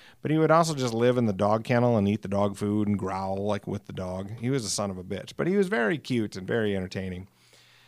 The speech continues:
And so we had all these rabbits, right? So I, I'm, I'm, you know, I'm guessing at the amount of rabbits.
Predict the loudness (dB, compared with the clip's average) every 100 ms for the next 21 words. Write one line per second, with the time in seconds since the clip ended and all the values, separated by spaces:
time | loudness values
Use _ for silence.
0 | _ _ -4 -2 2 4 6 6 6 8
1 | 8 6 4 2 2 -2 -2 2 2 4
2 | 4 4 2 0 0 -2 -2 -2 -4 -10
3 | -10 -2 2 4 4 2 -4 0 2 2
4 | 2 0 0 -2 -2 0 -2 -4 -8 -8
5 | -10 -10 -10